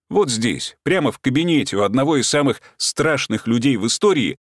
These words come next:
закатывался так, что даже слёзы выступили. Успокоился только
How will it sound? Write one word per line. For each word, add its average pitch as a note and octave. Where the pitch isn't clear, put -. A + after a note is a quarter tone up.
закатывался A#2
так, D3+
что A#2
даже C3
слёзы B2+
выступили. G#2+
Успокоился D#3
только C#3